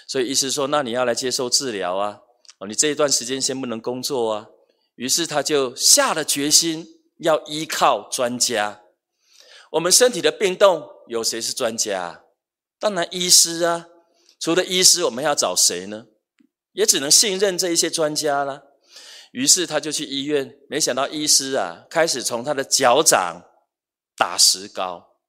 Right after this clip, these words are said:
诶，他觉得刺痛的地方只是从脚部一直到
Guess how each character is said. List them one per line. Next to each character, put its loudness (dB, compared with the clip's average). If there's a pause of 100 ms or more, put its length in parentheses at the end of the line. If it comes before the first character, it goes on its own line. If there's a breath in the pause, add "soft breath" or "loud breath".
(1000 loud breath)
诶， -2
他 4
觉 4
得 6
刺 4
痛 6
的 2
地 -4
方 6
只 -4
是 0
从 4
脚 4
部 4
一 -6
直 2
到 2